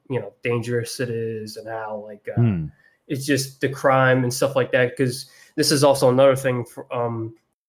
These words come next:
Speaker 1: uh, there's, like, like, an actual law to where law enforcement can carry anywhere in the, in the country.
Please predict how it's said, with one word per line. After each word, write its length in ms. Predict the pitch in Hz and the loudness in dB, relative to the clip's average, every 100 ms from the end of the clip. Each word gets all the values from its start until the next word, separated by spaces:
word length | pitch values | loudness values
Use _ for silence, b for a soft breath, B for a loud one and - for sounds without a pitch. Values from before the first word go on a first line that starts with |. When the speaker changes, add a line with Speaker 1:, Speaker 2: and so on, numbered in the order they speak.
| _ - | _ -12
Speaker 1:
uh, 300 | 113 107 101 _ _ _ _ _ _ _ _ _ | -10 -12 -16 _ _ _ _ _ _ _ _ _
there's, 200 | 147 131 | 0 0
like, 280 | 123 127 127 | 4 2 2
like, 160 | 131 127 | 0 2
an 100 | 127 | 2
actual 480 | 131 127 - 117 113 | 2 2 0 -2 0
law 320 | 120 117 117 | 0 2 0
to 120 | - 120 | -2 -2
where 440 | 117 117 110 110 | 0 -2 -2 -6
law 220 | 131 123 123 | 0 2 2
enforcement 460 | - 131 127 123 | 2 0 0 -4
can 100 | 127 | -6
carry 420 | - 131 123 120 120 | -4 2 2 2 0
anywhere 380 | 123 123 127 127 | -2 2 4 4
in 100 | 123 | 4
the, 180 | 117 110 - | -2 -8 -8
in 80 | 120 | -8
the 60 | |
country. 440 | - 139 139 135 | -2 -2 0 -2